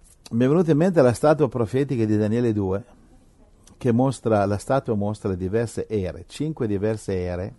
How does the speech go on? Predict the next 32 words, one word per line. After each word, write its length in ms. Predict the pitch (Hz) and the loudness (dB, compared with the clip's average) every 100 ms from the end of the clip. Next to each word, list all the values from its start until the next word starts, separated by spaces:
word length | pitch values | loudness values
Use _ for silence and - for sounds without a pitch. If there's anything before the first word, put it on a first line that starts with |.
| - | -20
della 180 | - 87 | -10 -10
storia 280 | - 92 90 | -8 -8 -6
mondiale, 340 | 95 113 101 | -8 -4 -4
da 80 | 85 | -4
Babilonia 560 | 107 135 104 85 92 101 - - _ | -6 -4 -4 -4 -8 -10 -12 -20 _
fino 200 | - 107 | -6 -4
alle 80 | 98 | -2
dieci 300 | 92 90 - | -4 -8 -8
dita, 320 | 90 92 107 | -8 -8 -10
che 120 | 104 | -10
sarà 220 | 90 95 87 | -12 -8 -8
il 60 | |
governo 320 | 87 87 90 | -8 -8 -6
anticristo, 520 | 85 85 - 87 90 - | -8 -10 -10 -10 -10 -12
che 100 | 90 | -10
non 100 | 85 | -12
è 20 | |
ancora 220 | 82 85 | -8 -8
arrivato. 580 | 87 120 104 - - _ - | -4 -2 -2 -6 -20 _ -20
Adesso 200 | - 90 | -16 -14
siamo 260 | 85 87 85 | -12 -10 -8
nei 120 | 87 | -10
piedi, 440 | - 92 92 98 98 - - | -8 -8 -6 -8 -12 -20 -20
ferro 440 | - - 98 92 92 | -20 -6 -4 -2 -2
e 20 | |
argilla, 500 | 107 92 90 90 98 | -2 -4 -8 -6 -8
che 100 | - | -8
rappresenta 520 | 80 - 90 85 82 | -12 -10 -10 -10 -8
la 100 | 95 | -10
fine 280 | 90 85 90 | -10 -10 -10
dell'impero 360 | 85 85 92 87 | -10 -10 -10 -8
romano. 460 | 90 92 90 95 | -8 -8 -8 -10